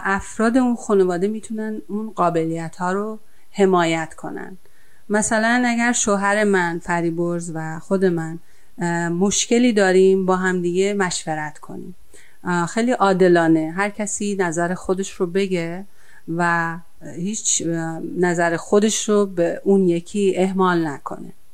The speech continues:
و یا اینکه از فضای خانواده بیام بیرون، به همسایگی خودم فکر کنم، ببینم که همسایه های من کیا هستن،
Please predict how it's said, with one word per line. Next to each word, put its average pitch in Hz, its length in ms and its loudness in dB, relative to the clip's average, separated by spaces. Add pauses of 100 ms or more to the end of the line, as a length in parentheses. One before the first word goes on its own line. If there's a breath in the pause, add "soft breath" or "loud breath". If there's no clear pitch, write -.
(560 soft breath)
و 240 140 2
یا 269 140 6
اینکه 294 640 6
از 214 200 0
فضای 226 440 2
خانواده 214 680 0
بیام 226 400 0
بیرون، 190 640 4 (360 soft breath)
به 185 440 4
همسایگی 208 840 4
خودم 151 480 -2
فکر 151 220 -8
کنم، - 420 -8
ببینم 220 420 -2
که 220 320 -4
همسایه 180 560 2
های 190 320 0
من 185 280 2
کیا 180 420 2
هستن، 156 600 -4